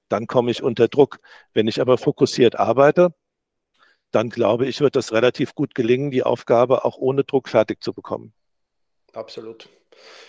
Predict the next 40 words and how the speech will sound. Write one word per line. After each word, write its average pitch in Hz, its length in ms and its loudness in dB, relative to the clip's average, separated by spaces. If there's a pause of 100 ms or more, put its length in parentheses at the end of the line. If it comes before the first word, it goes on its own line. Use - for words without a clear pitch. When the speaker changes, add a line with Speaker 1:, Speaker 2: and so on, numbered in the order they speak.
(300)
Speaker 2:
Marco, 139 260 0
dem 135 160 2
habe 160 120 0
ich 160 60 -6
nichts 156 180 -8
hinzuzufügen. 143 640 -4
Perfekt - 360 0
Speaker 1:
<laughs> 151 60 -6
Speaker 2:
zusammengefasst. 139 720 2
<laughs> - 40 -14
Finde 180 1120 2 (480)
Speaker 1:
Das - 240 0
Speaker 2:
ich, - 60 -4
Speaker 1:
freut 135 160 0
Speaker 2:
finde 147 40 -4
ich - 80 -10
Speaker 1:
mich. 123 160 0
Speaker 2:
top, - 120 -8
ja. - 200 -4 (260)
Finde 139 220 -10
ich 135 120 -2
absolut 139 380 -4
top. - 300 -2 (600)
Ähm, 180 500 -2
genau, - 220 0
du 170 100 0
hast 208 180 -6
ja, 220 60 0
ich 202 80 -4
habe 208 80 -4
es - 80 -12
im 202 80 -4
Intro 214 220 -8
schon 214 120 -8
erzählt, 202 300 -6
du 185 80 -4
hast 185 180 -2
einen 196 220 -8
Blog 175 260 -2
auch. 208 280 -4